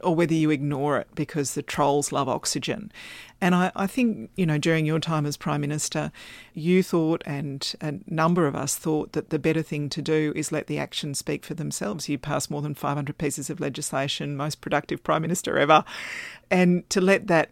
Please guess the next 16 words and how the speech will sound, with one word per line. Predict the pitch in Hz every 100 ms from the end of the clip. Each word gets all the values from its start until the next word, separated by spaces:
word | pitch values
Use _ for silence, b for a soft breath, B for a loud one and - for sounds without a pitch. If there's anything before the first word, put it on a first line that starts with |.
| -
speak | - - 160 -
for | 165
itself, | - - 180 160 143 - - - 370 B B - -
I | 180
thought | - 226 214
at | 175
the |
time | - 170 160
that | 156 -
was | 156
the | 170
right | 156 147
thing | - 147
to | 143
do. | 160 208 185
But, | 147